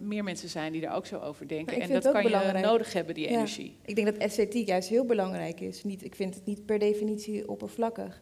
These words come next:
Speaker 1: Ja.
Speaker 2: Ik denk dat het er vooral om gaat wat je er vervolgens mee doet en wat je eraan toevoegt.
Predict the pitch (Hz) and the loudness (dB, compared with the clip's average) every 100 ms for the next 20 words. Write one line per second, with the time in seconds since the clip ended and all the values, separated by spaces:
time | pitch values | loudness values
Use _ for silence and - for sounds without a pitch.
0 | - 247 226 196 202 202 202 185 208 196 | -8 0 0 2 -2 -2 -6 -6 -4 -6
1 | 202 - - 208 208 208 214 208 208 208 | -6 -14 -2 2 2 2 0 -2 -2 -2
2 | 196 196 196 190 202 202 202 208 196 185 | -4 -4 -4 -6 -2 -2 -2 -4 -4 -6
3 | 302 - 226 208 208 208 202 202 - 233 | -8 -4 -2 -2 -2 0 0 -4 -8 -12
4 | - - - - | -14 -18 -20 -20